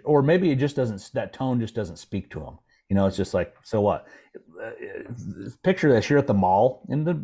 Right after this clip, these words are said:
mall's noisy, and you just hear some conversations. None of that speaks to you. You just, like, you're walking along, and you can he-, hear people talking, but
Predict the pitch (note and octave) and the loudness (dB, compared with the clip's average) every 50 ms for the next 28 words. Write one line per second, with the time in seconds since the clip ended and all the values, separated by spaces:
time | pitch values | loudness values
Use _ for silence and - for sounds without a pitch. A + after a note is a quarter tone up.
0 | - C#3 D3 D3+ D3 C#3 C3+ A2 A2 G#2+ G2+ G#2 G2+ G2+ A2+ F#2+ A2+ C3+ C#3+ C#3+ | -8 -6 -2 0 2 2 2 2 2 0 0 0 0 -2 -4 -4 -4 -4 -2 -2
1 | C#3+ D3 C#3+ - C3+ B2+ A2 - - A2+ A2 G#2+ - - - G#2+ G#2+ A2 G#2+ G2 | -2 -4 -6 -6 -8 -8 -8 -6 -6 -6 -6 -6 -10 -8 -4 -2 -2 -2 -2 -4
2 | - - A2 G#2 G#2 - - F#2+ F#2 F#2+ F#2 - _ _ _ _ _ _ _ _ | -4 -4 -4 -4 -4 -4 -6 -6 -6 -6 -8 -10 _ _ _ _ _ _ _ _
3 | _ _ _ _ _ _ _ _ _ - D3+ D#3+ G#3 G#3+ F3 A#2+ - - - C3 | _ _ _ _ _ _ _ _ _ -2 0 2 4 4 4 2 0 -2 -2 -2
4 | A2+ - - G2 F2 D#2 C#2 C#2 F2+ G#2 A2 A#2+ B2 A#2 - - A2+ G#2 F#2+ G#2+ | -2 -2 -4 -10 -10 -10 -10 -10 -6 -4 -2 -2 -2 -2 -2 -2 -2 -2 -2 -4
5 | A2 A2 G#2+ G#2 G#2 - G#2+ G2+ G2+ G2+ G#2 G#2 G2 F#2 F#2+ F#2 - F#2+ F#2 F#2+ | -4 -2 -2 -2 -2 -4 -6 -6 -6 -6 -6 -6 -6 -6 -8 -8 -8 -10 -10 -10
6 | G2 F#2+ - A2 G2+ - A2 G#2+ - - - - G#2+ G#2 G#2 - F#2 F#2 F2+ F#2 | -10 -6 -4 -4 -4 -2 -4 -6 -6 -6 -6 -4 -4 -4 -4 -4 -4 -4 -2 -4
7 | E2+ - | -4 -6